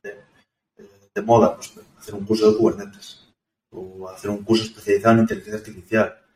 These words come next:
Pero claro, tú vas a la universidad y no te enseñan inteligencia artificial, si tú no quieres. Y, y lo que te vayan a enseñar no está actualizado.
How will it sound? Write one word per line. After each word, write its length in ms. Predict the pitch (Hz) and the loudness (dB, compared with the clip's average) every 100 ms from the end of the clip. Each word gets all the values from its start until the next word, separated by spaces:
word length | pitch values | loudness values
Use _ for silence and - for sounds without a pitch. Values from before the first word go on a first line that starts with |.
| _ _ | _ _
Pero 120 | - | 0
claro, 200 | 131 127 | 2 2
tú 80 | 117 | -2
vas 160 | 113 | -6
a 60 | 123 | -6
la 40 | |
universidad 380 | 120 123 123 123 | -6 -4 -4 -8
y 80 | 160 | -10
no 80 | - | -14
te 80 | 113 | -16
enseñan 300 | 107 107 - | -16 -20 -20
inteligencia 320 | 101 - 95 - 101 - | -20 -20 -20 -20 -16 -2
artificial, 240 | 156 127 - _ _ _ _ - | -2 -2 -8 _ _ _ _ -10
si 180 | - - | -10 -8
tú 100 | 107 | -8
no 140 | 98 | -4
quieres. 360 | 113 131 135 - - - - - _ _ _ _ _ _ _ | 2 2 2 -6 -14 -20 -20 -20 _ _ _ _ _ _ _
Y, 280 | 110 113 113 | -6 -6 0
y 40 | |
lo 140 | 110 113 | 2 2
que 100 | 107 | 2
te 80 | |
vayan 240 | 107 117 120 | 4 4 2
a 40 | |
enseñar 360 | 117 117 127 135 | -2 -4 -4 -6
no 60 | |
está 160 | 127 127 | -6 -8
actualizado. 720 | - 101 113 139 139 - _ | -10 -10 -6 -6 -6 -12 _